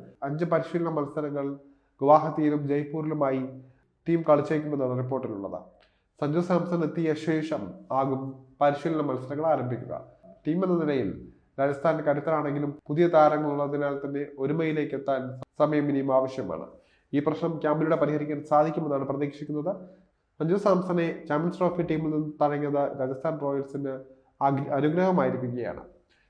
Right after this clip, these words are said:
സഞ്ജു ചാമ്പ്യൻസ് ട്രോഫി കളിക്കാൻ പോയിരുന്നുവെങ്കിൽ ക്യാമ്പിലേക്ക് എത്താൻ വൈകും. ഇപ്പോൾ ചാമ്പ്യൻസ് ട്രോഫി ടീമിൽ നിന്ന് തഴയപ്പെട്ടതോടെ രാജസ്ഥാന് കൂടുതൽ സമയം തങ്ങളുടെ നായകനെ, ആ, മുന്നൊരുക്കത്തിനായി ലഭിക്കുന്നതാണ്. ഇത് രാജസ്ഥാന് ഏറെ ഗുണം ചെയ്യുന്നൊരു കാര്യം കൂടിയാണ്.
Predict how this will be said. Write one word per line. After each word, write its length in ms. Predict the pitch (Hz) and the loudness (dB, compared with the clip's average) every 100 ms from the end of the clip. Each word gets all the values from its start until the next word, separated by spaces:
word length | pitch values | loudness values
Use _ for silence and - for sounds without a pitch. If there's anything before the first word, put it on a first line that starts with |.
| _ | _
സഞ്ജു 360 | 143 147 165 147 | -4 0 0 -2
ചാമ്പ്യൻസ് 340 | 156 156 175 - | 2 4 2 2
ട്രോഫി 260 | 180 165 | 0 2
കളിക്കാൻ 440 | 160 156 151 160 156 | 2 2 2 0 0
പോയിരുന്നുവെങ്കിൽ 560 | 156 156 151 151 151 165 | 0 2 2 0 0 -2
ക്യാമ്പിലേക്ക് 520 | 160 156 160 165 151 | 2 2 2 0 0
എത്താൻ 540 | 147 185 156 92 - | 0 0 0 -2 -6
വൈകും. 360 | 127 135 143 202 - - - _ | -2 -2 -2 -4 -8 -18 -20 _
ഇപ്പോൾ 260 | 147 202 196 | 4 4 6
ചാമ്പ്യൻസ് 400 | 175 185 208 - | 6 6 2 2
ട്രോഫി 240 | 196 202 | 0 0
ടീമിൽ 540 | 180 165 160 156 151 151 - - - _ 135 | -2 -2 0 0 0 -4 -12 -20 -20 _ -6
നിന്ന് 200 | 143 151 147 | -2 2 4
തഴയപ്പെട്ടതോടെ 720 | 147 156 160 160 143 110 73 | 6 4 2 2 2 0 -2
രാജസ്ഥാന് 440 | 127 135 147 147 | -4 -2 0 0
കൂടുതൽ 320 | 135 143 147 | 0 0 0
സമയം 480 | 147 - 165 196 196 | -2 4 4 6 2
തങ്ങളുടെ 400 | 131 - 139 143 | 0 -2 -2 -2
നായകനെ, 520 | 147 147 139 143 139 135 - 139 135 | -2 0 0 0 -2 -4 -6 -4 -2
ആ, 340 | 131 131 131 - - _ _ - | -2 -4 -8 -16 -20 _ _ -2
മുന്നൊരുക്കത്തിനായി 880 | 151 175 170 151 147 139 131 123 - | 4 6 4 2 2 2 2 0 -4
ലഭിക്കുന്നതാണ്. 720 | 123 123 131 139 139 147 180 | -4 -2 0 0 -2 -2 -4
ഇത് 540 | 139 139 151 147 - | -2 2 2 2 -2
രാജസ്ഥാന് 560 | 139 156 175 185 143 - | 0 0 2 2 2 -2
ഏറെ 160 | 135 135 | -2 -2
ഗുണം 300 | 131 139 139 | -2 -4 -4
ചെയ്യുന്നൊരു 340 | 143 135 135 | -4 -4 -2
കാര്യം 260 | 131 131 131 | -2 -2 -4
കൂടിയാണ്. 380 | 135 127 104 | -6 -6 -8